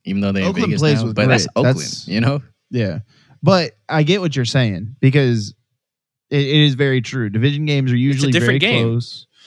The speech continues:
Speaker 2: Yeah, absolutely. Absolutely. And it, you, you have twice as much tape every year to go over for that one team. Now, I get, I'm with you. I'm with you a hundred percent. However, you should still win that game. You're still a lot better of a team.
Speaker 1: Facts.
Speaker 2: You should still
Speaker 1: Yeah.
Speaker 2: win that game.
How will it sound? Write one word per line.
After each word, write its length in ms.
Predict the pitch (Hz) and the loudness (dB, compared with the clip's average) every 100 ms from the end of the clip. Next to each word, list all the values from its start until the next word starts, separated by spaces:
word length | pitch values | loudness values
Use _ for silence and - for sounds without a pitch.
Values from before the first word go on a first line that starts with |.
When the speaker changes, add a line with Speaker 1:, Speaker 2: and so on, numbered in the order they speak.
| _ - | _ -2
Speaker 2:
Yeah, 240 | 175 120 | 0 2
absolutely. 580 | 131 127 175 165 87 - _ _ _ | 0 0 0 -2 -4 -10 _ _ _
Absolutely. 500 | 131 131 139 143 101 | -2 0 0 -2 -2
And 140 | 107 131 | -2 -4
it, 100 | 98 | -4
you, 300 | 131 135 135 | 2 2 2
you 120 | 117 | 2
have 100 | 127 | 2
twice 320 | 98 127 131 | 0 -2 -2
as 100 | 135 | -2
much 220 | 127 139 - | -2 -2 -2
tape 240 | 131 127 | -2 -2
every 260 | 101 113 131 | -4 -4 -2
year 160 | 135 | 0
to 80 | 135 | 0
go 240 | 139 139 | -2 -2
over 340 | 123 110 117 127 _ _ _ - | -2 -4 -4 -6 _ _ _ -6
for 80 | |
that 200 | 123 104 | -4 -2
one 240 | 104 113 127 | -4 -4 -4
team. 420 | 135 120 113 123 - | -2 -2 -4 -8 -8
Now, 200 | - 165 | -2 0
I 80 | 202 | 0
get, 140 | 214 | -2
I'm 140 | 175 208 | 0 0
with 220 | 262 - | -2 -4
you. 80 | 104 | -4
I'm 100 | 131 | -2
with 140 | 165 | 0
you 80 | 170 | 0
a 40 | |
hundred 180 | 165 160 | 0 0
percent. 380 | 139 202 139 101 _ _ | -4 -4 -6 -6 _ _
However, 420 | 117 131 165 107 | -2 0 0 0
you 180 | 139 131 | -2 -2
should 140 | 139 | -2
still 160 | - 165 | 0 0
win 120 | 156 | 0
that 100 | 156 | 0
game. 300 | 165 196 113 - _ _ _ _ _ _ _ _ _ _ - | 0 -2 -4 -10 _ _ _ _ _ _ _ _ _ _ -4
You're 80 | 131 | 0
still 200 | 175 185 | 2 2
a 80 | 160 | 2
lot 220 | 165 147 | 0 2
better 180 | 170 175 | 2 2
of 60 | |
a 60 | 156 | 0
team. 400 | 196 196 127 101 _ _ _ _ | -2 -2 -2 -6 _ _ _ _
Speaker 1:
Facts. 400 | 101 - - - | -10 -8 -10 -4
Speaker 2:
You 80 | 151 | 0
should 160 | 180 | 0
still 140 | 160 180 | 0 0
Speaker 1:
Yeah. 40 | |
Speaker 2:
win 100 | 180 | 2
that 160 | 175 170 | 2 0
game. 340 | 185 185 113 | 0 0 -2